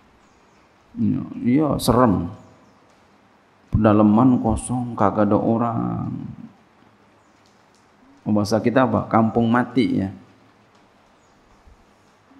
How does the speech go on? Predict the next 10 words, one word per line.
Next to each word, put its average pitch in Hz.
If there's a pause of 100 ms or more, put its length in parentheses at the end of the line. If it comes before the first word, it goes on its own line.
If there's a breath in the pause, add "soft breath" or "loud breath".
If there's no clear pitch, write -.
(800)
Siapa 123
yang 113
berani 143
masuk 127
ke 139
situ? - (1200)
Ya. 82 (560 soft breath)
Contoh 147
kita 196
adalah 165